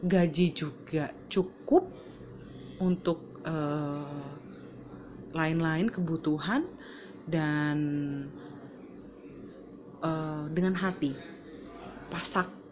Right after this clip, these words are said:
kerja itu ada sakit hati, pasti ada. Cuma kalau kamu jalannya dengan hati dan maksudnya dengan happy, dengan, ya karena passion, itu akan running sendiri kok, serius. Jadi jangan melulu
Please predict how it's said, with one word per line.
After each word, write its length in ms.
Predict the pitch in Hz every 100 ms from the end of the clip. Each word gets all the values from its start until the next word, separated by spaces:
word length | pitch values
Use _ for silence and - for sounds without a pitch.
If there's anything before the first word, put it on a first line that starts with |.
| - -
kerja 320 | 202 196 190
itu 160 | - 254 - -
ada 160 | 196 185
sakit 280 | 196 202 202
hati, 180 | 208 240
pasti 400 | - - - 262
ada. 560 | - 175 170 147 127 135 - - - - - -
Cuma 400 | - 220 269 - - - - - - - - - - - - -
kalau 200 | 220 220
kamu 240 | 233 233 220
jalannya 560 | 220 226 226 233 240 202
dengan 280 | 214 220 196
hati 320 | 208 208 208
dan 360 | 196 202 190 -
maksudnya 400 | 185 - 285 202
dengan 120 | 175 170
happy, 520 | 175 185 - 208 214
dengan, 200 | 180 170 165 - - -
ya 120 | 156
karena 200 | 170 240
passion, 720 | 254 254 254 - 208 196 214 233 - - - - - 247
itu 280 | 415 440 - - -
akan 440 | 214 - 240 247 240
running 320 | 240 240 247
sendiri 360 | 240 240 240 294
kok, 200 | - - - -
serius. 720 | - 277 233 170 - - - - - - -
Jadi 200 | 190 226
jangan 320 | 180 170 165 175
melulu 480 | 180 185 190 196